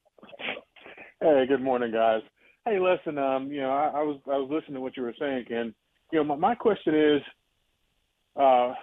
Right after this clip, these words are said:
years ago, Margaret Thatcher said, "Socialism works until you run out of other peop-, other people's money." And, and from my review of history,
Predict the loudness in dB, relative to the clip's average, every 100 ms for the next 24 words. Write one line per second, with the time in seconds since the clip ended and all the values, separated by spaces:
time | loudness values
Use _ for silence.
0 | -16 -14 -8 -4 -2 -2 0 0 0 -2
1 | -2 -2 -2 -2 -4 -8 -6 -4 -4 -4
2 | -4 -4 -2 -6 -6 -6 -2 -4 -4 -10
3 | -4 -2 0 0 0 2 2 2 0 -6
4 | -10 -10 -8 -8 -4 -2 -2 -4 -6 -6
5 | -2 -2 -2 -6 _ _ _ _ _ _
6 | _ 2 2 2 2 2 2 2 4 4
7 | 4 4 2 0 -2 -2 0 0 2 2
8 | 0 2 2 2 -2 0 0 -4